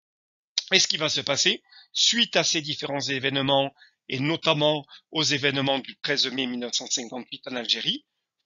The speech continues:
face à la pression populaire qui réclame un retour de De Gaulle pour stabiliser, euh, le pays,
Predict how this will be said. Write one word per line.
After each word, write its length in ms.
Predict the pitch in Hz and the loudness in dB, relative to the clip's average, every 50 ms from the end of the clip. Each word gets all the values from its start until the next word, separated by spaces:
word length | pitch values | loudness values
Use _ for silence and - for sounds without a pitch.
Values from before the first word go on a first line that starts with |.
| _ _ | _ _
face 280 | - 226 226 208 - - | 2 4 4 4 0 -2
à 60 | 175 | -2
la 100 | 170 160 | -2 -2
pression 420 | - - 160 147 - - - 156 - | -2 -2 -2 0 0 0 0 -2 -6
populaire 640 | - 147 - 143 143 139 151 156 147 123 127 - | -8 -12 -10 -8 -4 0 0 0 0 -2 -6 -8
qui 240 | - - 143 139 - - - - _ _ | -8 -8 -8 -14 -18 -20 -20 -20 _ _
réclame 640 | - 139 - - 180 196 - - 170 175 165 156 147 | -12 -8 -4 -2 -2 -2 -2 0 0 0 0 0 -2
un 80 | 135 120 | -8 -8
retour 340 | 123 131 - _ 135 123 - | -10 -12 -14 _ -20 -18 -16
de 100 | - 123 | -16 -12
De 100 | 117 131 | -12 -10
Gaulle 360 | 123 139 139 139 131 127 120 | -6 -4 -2 -2 -2 -4 -8
pour 200 | - - - - | -10 -14 -10 -10
stabiliser, 840 | - - - 175 156 135 143 139 143 143 135 - 139 139 139 139 - _ - - - _ _ - | -10 -4 -2 -2 -2 -2 -8 -12 -12 -10 -6 -4 -2 -2 -4 -4 -8 _ -20 -20 -20 _ _ -10
euh, 160 | 120 117 117 | -8 -8 -8
le 200 | 113 113 123 135 | -8 -6 -8 -8
pays, 380 | - - 123 113 117 269 311 | -6 -8 -10 -10 -10 -12 -14